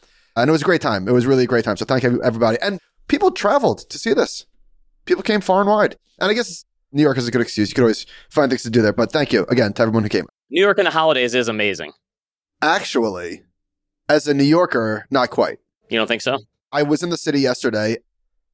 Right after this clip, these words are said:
Speaker 1: I was like, "Huh, the train station was fairly empty, but the city was bumping." Getting to Penn Station stunk. It was absolutely mobbed.
Speaker 2: This is the problem with, you can't appreciate stuff anymore if you've been there for a while. It's like living in California, not caring about the weather.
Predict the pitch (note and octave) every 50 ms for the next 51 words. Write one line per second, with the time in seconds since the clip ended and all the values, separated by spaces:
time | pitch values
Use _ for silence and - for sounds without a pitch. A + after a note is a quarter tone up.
0 | _ - B2+ - - E4 - F#3 A#3+ D4 F#3+ A2 G#2+ B2+ A#2+ - - - D4 D4
1 | A#3 A3+ - - - C#3+ B2+ B2+ - C3 B2+ A#2+ A#2 - - - E3+ F#3+ E3 C3+
2 | B2+ - - D3 E3 - - F#2+ E2 E2+ - _ _ - _ _ _ _ _ -
3 | C#3+ C#3+ C#3 C3+ - - - F3 D#3+ D#3+ D3 C3+ B2+ A#2 A#2 G#2+ - - - F#2
4 | F2+ F#2+ - - C3 C#3 - - G2 F2 D#2+ - - G2 - C#3 C3+ C#3+ C#3 C#3+
5 | - C#3+ C3 - - B2+ A#2 G#2+ - G2 F2+ - - - - - - - F#2+ -
6 | - - - _ _ _ _ _ - - B2+ C3 C3 B2 - - _ - C3+ C3+
7 | C3+ - - - C3 B2+ B2 - G#2 G#2+ G#2 G#2+ G2 - _ _ _ _ _ _
8 | _ _ G#2 A2+ A2+ A2 F2+ D2+ C#2 - - - _ _ _ _ _ - A3 A3
9 | C#4 C#4 B3+ C4 B3+ A#3 A#3 A3 G#3+ A3 G3+ F#3 E3 C3 - - D#3 C#3 F#3 F3+
10 | D#3+ - - F#3+ F3+ D3 D3+ - - - B2+ A#2+ - B2 A#2 A#2+ A#2+ A2 - A2+
11 | G2+ A2 B2+ A#2+ G2+ G2+ - G2+ F#2+ D#2+ D#2+ E2 F#2 - - B2 A2+ C3+ C#3 C3+
12 | C3+ B2+ - - B2+ A#2 A2+ - B2 A#2 G#2+ G2 F#2 G2 G2+ - - - G#2+ G2+
13 | G#2 G2 - F2 F2 G2 - D#2+ D2+